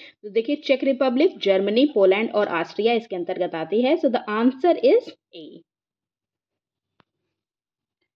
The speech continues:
Which among the following mountain is also known as yellow mountain? किसको और येलो माउंटेन के नाम से जाना जाता है?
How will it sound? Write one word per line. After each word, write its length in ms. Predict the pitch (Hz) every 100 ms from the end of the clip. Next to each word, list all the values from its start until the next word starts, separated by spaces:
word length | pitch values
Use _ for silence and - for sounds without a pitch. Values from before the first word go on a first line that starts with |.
| _ - _ _ _
Which 140 | 262 359
among 180 | 415 392
the 100 | 415
following 380 | 269 226 233 277
mountain 420 | 220 196 214 240 -
is 120 | 240 -
also 340 | 214 214 311 294
known 220 | 240 208 -
as 220 | 196 247
yellow 480 | 349 214 190 214 233
mountain? 560 | 190 175 170 165 160 175 _ _
किसको 580 | 240 233 302 311 311 -
और 140 | 202 196
येलो 220 | 208 240
माउंटेन 480 | 233 208 208 214 226 - _ _
के 100 | 226
नाम 180 | 196 185
से 120 | 190
जाना 220 | 180 180
जाता 240 | 185 180 180
है? 260 | 185 214